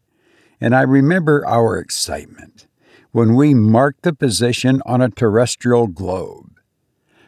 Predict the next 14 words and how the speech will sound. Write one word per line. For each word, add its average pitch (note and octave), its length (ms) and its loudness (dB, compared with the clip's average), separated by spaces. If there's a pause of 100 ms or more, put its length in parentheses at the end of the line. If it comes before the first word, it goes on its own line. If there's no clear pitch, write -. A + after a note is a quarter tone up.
From A#2 220 0
the G#2+ 100 0
very A#2+ 360 2
first, - 580 -6
we C3+ 160 2
were B2 320 0
eager B2+ 540 -4
to C#3+ 120 0
behold B2 720 0
the G#2 180 -6
alien B2+ 560 2
city - 540 -8 (440)
and A#2 200 -2
certain G2 500 -2